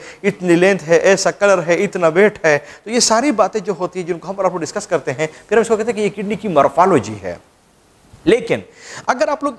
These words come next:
इसी ही चीज़ को, इसी ही चीज़ को आप लोग genetics में लाएं और genetics में आप लोग इसी तरह से किसी चीज़ को study कर लें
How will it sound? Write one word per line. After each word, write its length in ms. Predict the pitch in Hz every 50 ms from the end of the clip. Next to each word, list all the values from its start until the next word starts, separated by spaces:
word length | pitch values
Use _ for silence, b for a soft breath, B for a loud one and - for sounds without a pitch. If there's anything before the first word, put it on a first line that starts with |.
| _ _ -
इसी 220 | 277 269 - 294
ही 200 | 240 165 175 170
चीज़ 340 | - - - 127 113 - -
को, 240 | - - 90 71 - _ _ _ _ _ _ _ _ _ _ _ _ - - - _ _ _ _ -
इसी 220 | 262 247 - 254
ही 160 | 220 - 180 147
चीज़ 280 | - 151 139 - -
को 200 | - - 107 95 - B B B B B B B B -
आप 220 | - 226 269 - 254
लोग 240 | 247 262 214 170 170 143 117
genetics 560 | 113 - 160 143 214 - - 175 135 - -
में 100 | 139 120
लाएं 240 | 110 101 98 95 95 - _ _
और 160 | - 196 196 170
genetics 520 | 135 120 247 262 294 302 233 254 - -
में 80 | 190 190
आप 120 | 196 -
लोग 160 | 214 202 - -
इसी 160 | 240 214 -
तरह 160 | 220 214 214
से 120 | 202 - 175
किसी 240 | - - 175 - 165
चीज़ 240 | - - 226 -
को 120 | - - 160
study 280 | - - 185 170 156
कर 160 | 123 - 120 98
लें 180 | 92 85 -